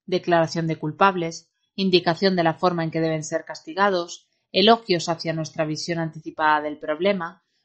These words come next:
complacencia por nuestra inocencia total, y este ciclo se repite permanentemente, con lo cual pasamos mucho tiempo disgustados y valorando el quehacer de otros y juzgando,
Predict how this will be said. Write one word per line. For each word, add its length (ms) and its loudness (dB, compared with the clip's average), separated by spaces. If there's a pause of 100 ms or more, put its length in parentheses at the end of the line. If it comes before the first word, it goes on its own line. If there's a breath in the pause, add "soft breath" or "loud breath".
(100)
complacencia 960 2
por 180 -2
nuestra 320 -6
inocencia 520 -8
total, 500 -4 (420)
y 140 4
este 240 2
ciclo 380 0
se 160 0
repite 360 0
permanentemente, 1000 -2 (340)
con 160 6
lo 140 6
cual 240 6
pasamos 480 0
mucho 300 -2
tiempo 340 2
disgustados 920 -4 (140)
y 120 0
valorando 500 4
el 120 0
quehacer 380 0
de 140 0
otros 500 -8
y 100 0
juzgando, 680 0